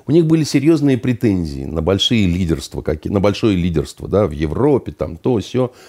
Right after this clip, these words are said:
Всякий раз это терпело некий крах, да, значит, и последний,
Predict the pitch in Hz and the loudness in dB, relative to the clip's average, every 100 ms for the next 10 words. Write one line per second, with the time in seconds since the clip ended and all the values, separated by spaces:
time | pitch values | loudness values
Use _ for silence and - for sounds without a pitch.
0 | - - _ _ - 139 151 151 139 123 | -20 -20 _ _ -4 0 2 0 0 -4
1 | 131 147 127 147 139 135 135 123 127 - | -2 -2 -2 -2 -2 -2 -4 -6 -4 0
2 | 190 180 117 85 107 147 123 98 90 - | 0 0 -4 -2 -2 -2 -6 -4 -4 -4
3 | 85 - 98 117 120 - 107 101 123 120 | -10 -10 -2 0 0 -2 -6 -2 -2 0
4 | 175 175 131 98 | 2 2 2 -2